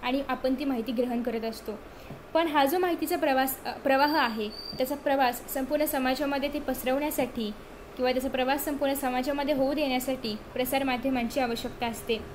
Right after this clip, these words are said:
अग्रलेख, विविध सदरे पुरवण्या हे वर्तमानपत्राचे अविभाज्य भाग असतात. वाचकांच्या पत्रव्यवहाराच्या माध्यमातून वाचकही आपले मत मांडत असतात. म्हणजे असं नाही आहे की फक्त आपण वर्तमानपत्र वाचू शकतो,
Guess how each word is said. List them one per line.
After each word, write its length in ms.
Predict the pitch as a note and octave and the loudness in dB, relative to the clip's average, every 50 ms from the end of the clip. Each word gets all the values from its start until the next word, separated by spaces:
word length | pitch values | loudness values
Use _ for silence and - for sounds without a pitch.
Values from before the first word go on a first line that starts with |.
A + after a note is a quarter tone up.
| - - - - - - - - - | -14 -14 -14 -14 -12 -12 -8 0 2
अग्रलेख, 460 | C#4 C#4 D#4+ E4 E4 E4 D#4+ E4 E4+ - - - | 2 4 4 4 4 4 4 2 2 0 -4 -4
विविध 280 | - C4+ B3 C4+ C4 C4 | -2 0 0 4 4 4
सदरे 480 | C4 C4 - C4+ B3 C4 C4+ C#4 D4+ - - - - - | 4 4 2 2 2 4 4 4 4 2 -2 -8 -8 -2
पुरवण्या 480 | D4+ D4+ D#4 F4 E4+ D4+ A#3+ A3+ G#3+ G#3+ - - - - - | 2 4 4 4 4 2 2 0 0 -2 -6 -10 -14 -4 0
हे 100 | D#4 D#4+ | 0 2
वर्तमानपत्राचे 1040 | C#4+ D4 C4+ B3+ - C4+ C4+ C4+ C4+ C4+ C4+ B3 B3+ B3+ C4+ C#4+ C#4 C4 A#3 A#3+ B3 - - - | 4 4 2 4 2 2 2 2 2 2 0 0 2 2 2 4 4 4 2 2 0 -4 -8 -2
अविभाज्य 520 | - B3+ C#4 C#4+ C4+ C#4 C4 B3+ C4+ D4+ C#4+ | 0 2 2 4 4 4 4 4 4 2 2
भाग 200 | C#4 B3+ A#3 A3+ - - | 2 2 0 0 0 -4
असतात. 320 | A#3 - - - A3+ G#3 G3+ - - - - - - - - - - - - C#4+ | -6 -6 -2 -2 -2 -2 -4 -6 -10 -14 -14 -14 -14 -14 -14 -14 -14 -8 0 4
वाचकांच्या 580 | C#4 C#4 C#4 D#4+ F4 F4 F#4 F4 F4 F4 F4+ | 4 4 6 4 2 2 2 2 2 2 2
पत्रव्यवहाराच्या 800 | F4+ - C#4 C4+ D4 C#4+ C#4+ C#4 C4 C4 C#4 C#4 C4 C4+ C#4 D4 C4+ | 2 2 2 2 4 4 4 4 4 4 4 2 2 2 2 2 2
माध्यमातून 680 | C4 B3 A#3 G#3+ C4+ D4 D#4 D#4 D4+ - B3 A3+ A3 A3 - - - - B3+ | 2 2 2 2 0 2 2 0 0 0 0 -2 -2 -4 -8 -12 -12 -2 2
वाचकही 600 | B3+ B3 B3 B3+ D#4+ D#4+ E4+ D#4 C4 B3+ B3+ - | 2 2 4 2 0 0 0 0 0 0 0 0
आपले 320 | - B3 A#3+ - C#4 C#4+ | -2 -4 -2 0 0 2
मत 300 | C4 A#3+ B3 C#4 C#4 - | 2 2 0 -2 -2 -2
मांडत 360 | C4+ B3 A#3+ A#3 A3+ A#3 A#3 | -2 -2 -2 -2 -2 -2 -4
असतात. 300 | A#3 A3 - - A3 G#3 - - - - - - | -4 -6 -4 -4 -4 -6 -6 -8 -14 -16 -14 -8
म्हणजे 200 | - C4 C4+ D4+ | -4 0 2 4
असं 260 | C#4+ C#4+ C#4 D4 D4+ | 4 4 2 0 0
नाही 120 | D#4+ D#4+ E4+ | 0 0 0
आहे 100 | E4+ F4+ | 0 -2
की 120 | F4 E4+ | -2 -4
फक्त 280 | E4+ D#4 C#4 - - C#4+ | -2 -2 -4 -2 0 0
आपण 280 | C#4 C4+ C#4 C#4+ D4 | 2 2 2 0 0
वर्तमानपत्र 600 | C#4+ C4+ B3+ B3+ B3+ C4 C4 C4 C#4 C4+ C#4 C#4+ | 0 0 0 0 0 -2 -2 -2 -2 -4 -2 -2
वाचू 260 | C#4+ A#3+ A#3 A#3 B3+ B3 | -2 -2 -2 -2 -4 -6
शकतो, 320 | - B3+ A#3 - - | -4 -6 -6 -6 -10